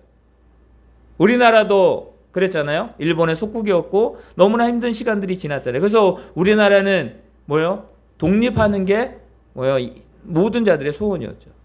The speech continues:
그러니까 이스라엘 백성들도 그 로마 제국에서 벗어나서 자기들이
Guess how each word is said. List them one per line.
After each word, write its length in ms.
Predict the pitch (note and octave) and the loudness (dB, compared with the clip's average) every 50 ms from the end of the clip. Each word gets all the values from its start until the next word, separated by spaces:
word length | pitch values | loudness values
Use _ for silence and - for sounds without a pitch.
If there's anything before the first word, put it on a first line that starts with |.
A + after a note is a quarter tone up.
| _ _ _ _ _ _ _ | _ _ _ _ _ _ _
그러니까 160 | _ G#3 G#3 A#3 | _ 4 4 4
이스라엘 320 | A#3+ - E4 D#4+ D#4 C#4+ | 4 4 4 4 6 4
백성들도 800 | B3+ A3+ A3+ - G#3 F#3+ F3+ E3+ E3+ F#3 C4 C4 G3+ C3+ - - - - _ _ _ _ | 2 -2 -2 -4 -6 -6 -6 -8 -4 2 2 2 2 2 -2 -10 -20 -20 _ _ _ _
그 100 | _ - | _ -2
로마 800 | A#3 C4 B3+ G#3 D#3+ F3 G3+ B3 C#4 C#4 D4 D4+ D4+ D4+ D4+ C#4 | 0 0 0 2 4 6 6 6 6 4 4 6 6 6 4 2
제국에서 760 | C4+ A3+ G3+ G#3 G#3+ A#3+ A3 A3+ A3+ A3+ A#3+ A#3 A3 A3 - | 2 -2 -2 -2 -2 -4 -4 -4 -4 -2 -4 -4 -6 -6 -6
벗어나서 1040 | - F3 F#3 A3+ A3+ C#4+ C#4 C#4 B3 F#3+ D#3+ F#3 G3+ - C#4 C#4+ C4+ A3 D3+ - - - - - _ _ _ | -2 0 0 2 4 4 4 4 4 2 2 0 2 4 4 6 6 4 2 0 -6 -14 -20 -20 _ _ _
자기들이 1160 | - - F3 F#3 A3 B3 A#3+ D#4 D#4+ D#4 A#3 C4 B3+ A#3+ C4 D4 D#4+ E4+ E4+ E4+ E4 - | -14 -6 0 0 0 0 0 -2 -2 -2 -2 -4 -2 -2 0 0 0 0 -2 -4 -8 -14